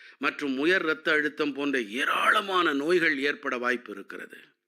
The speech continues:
நமது உணவுகளில் சின்ன சின்ன மாறுதல்களை செய்வதன் மூலமாக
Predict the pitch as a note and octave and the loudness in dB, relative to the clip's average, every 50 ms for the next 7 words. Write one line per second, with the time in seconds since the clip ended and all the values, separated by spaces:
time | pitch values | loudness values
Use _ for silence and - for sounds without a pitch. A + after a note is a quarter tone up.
0 | _ _ _ _ _ _ _ - - - - - - - - _ - D3 E3+ F3 | _ _ _ _ _ _ _ -20 -20 -20 -20 -20 -20 -20 -16 _ -2 0 2 2
1 | F3 D#3+ E3+ F#3+ A3+ A3+ A3+ G3+ G3 F#3+ F#3 F3 D#3+ D3 - - - B3 B3+ C#4 | 2 2 2 2 2 2 2 2 2 2 2 2 0 -2 -4 -4 -2 0 0 0
2 | C#4+ C#4+ C4+ C4 - - A3 G#3 G3+ F#3 D#3+ D3 C#3 C3+ C#3 C#3+ C3+ C3+ B2+ B2+ | 2 0 0 2 2 0 2 2 0 0 0 2 2 2 2 2 0 2 2 2
3 | B2 A#2+ A#2 - - B2+ B2+ A#2 B2 A#2+ A#2+ A#2 A2+ A2 A#2 A#2 A#2 A#2 A2+ A2+ | 2 0 0 0 0 0 2 2 2 0 0 0 0 -2 0 0 0 0 0 -2
4 | G#2+ G2+ - - - | -2 -4 -6 -10 -12